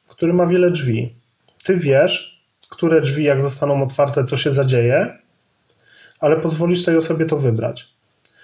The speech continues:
I tak było zresztą w tym projekcie. Mm, to, to, to nie jest tak, że projekt był super idealny i wszystko, wszystko absolutnie nam wypaliło. Nie.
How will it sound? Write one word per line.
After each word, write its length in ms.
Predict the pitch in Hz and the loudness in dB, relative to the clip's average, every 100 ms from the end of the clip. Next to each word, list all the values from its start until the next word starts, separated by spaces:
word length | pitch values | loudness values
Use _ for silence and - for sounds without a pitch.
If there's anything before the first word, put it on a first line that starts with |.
| - _ - - | -20 _ -12 -4
I 80 | 127 | 0
tak 220 | 160 156 | 0 2
było 180 | 165 160 | 2 2
zresztą 320 | 156 - 160 | 0 0 -2
w 60 | |
tym 180 | 156 160 | -2 -2
projekcie. 580 | 160 147 120 - 135 131 - _ _ - | 2 2 2 -2 -8 -10 -12 _ _ -8
Mm, 540 | 139 131 131 131 131 131 | -2 0 2 0 -2 0
to, 200 | 147 135 | 0 0
to, 200 | 147 139 | -2 -2
to 140 | 151 | 0
nie 140 | 175 | 2
jest 200 | 180 - | 2 0
tak, 160 | 135 123 | 0 0
że 100 | 127 | 0
projekt 360 | 123 135 131 127 | -2 0 0 0
był 200 | 127 123 | 0 -2
super 460 | - 131 131 131 | -4 -2 0 0
idealny 640 | 131 135 131 127 123 120 131 | 0 2 2 2 2 0 0
i 480 | 123 123 123 120 120 127 131 - - - - - 69 - | -2 0 0 -2 -4 -8 -12 -18 -20 -20 -20 -20 -20 -8
wszystko, 640 | - - - 151 139 131 | -4 -4 -2 0 2 0
wszystko 320 | 120 - - 135 | -2 -4 -2 -2
absolutnie 460 | 127 139 135 131 | 0 -2 -2 0
nam 160 | 127 123 | 0 2
wypaliło. 640 | 117 117 110 110 110 127 - _ _ _ | 0 -2 -2 -4 -6 -8 -16 _ _ _
Nie. 340 | 233 226 113 | -4 -2 -4